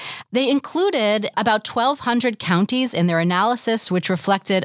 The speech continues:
a little less than fifty percent of the U S population during their thirty-one-year study period that experienced at least one cyclone event over this period of time. And they overall, they found a positive association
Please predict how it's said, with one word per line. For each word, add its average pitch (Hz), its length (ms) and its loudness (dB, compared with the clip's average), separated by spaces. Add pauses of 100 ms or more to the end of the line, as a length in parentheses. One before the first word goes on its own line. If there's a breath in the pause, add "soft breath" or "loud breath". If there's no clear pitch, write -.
(100)
a 202 60 -4
little 262 260 0
less 220 260 0
than 190 140 0
fifty 240 380 0
percent 196 440 0
of 165 140 -2
the 185 80 0
U 190 180 2
S 180 180 2
population 175 760 0
during 185 320 0
their 165 180 2
thirty-one-year 170 880 0
study 160 300 0
period 185 440 0 (220 loud breath)
that 190 80 -2
experienced 214 640 0
at 175 140 0
least 214 300 0
one 190 300 2
cyclone 165 500 0
event 156 440 0 (120)
over 175 240 0
this 156 200 0
period 151 320 0
of 147 100 -2
time. 151 400 0 (460 loud breath)
And 233 160 2
they 262 100 0
overall, 320 460 0
they 262 100 -2
found 302 340 0
a - 60 -2
positive 170 440 0
association 160 880 2